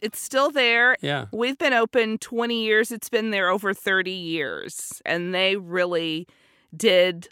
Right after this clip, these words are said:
Speaker 1: love when they would see me coming across the
Speaker 2: Yeah.
Speaker 1: street with baked goods.
Speaker 2: And so you just dropped them off and introduced yourself and
Speaker 1: Dropped 'em off, introduced myself. Griff actually used to go get his hair cut over
Speaker 2: Hmm.
Speaker 1: there, too.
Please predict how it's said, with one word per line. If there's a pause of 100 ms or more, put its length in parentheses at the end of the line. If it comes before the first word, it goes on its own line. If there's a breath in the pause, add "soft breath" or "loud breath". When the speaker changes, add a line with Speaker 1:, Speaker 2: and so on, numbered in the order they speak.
(100)
Speaker 1:
love
when
they
would
see
me
coming
across
the
Speaker 2:
Yeah.
Speaker 1:
street
with
baked
goods. (120)
Speaker 2:
And
so
you
just (180)
dropped
them
off
and
introduced
yourself
and (220)
Speaker 1:
Dropped
'em
off,
introduced
myself.
Griff
actually
used
to
go
get
his
hair
cut (280)
over
Speaker 2:
Hmm.
Speaker 1:
there,
too.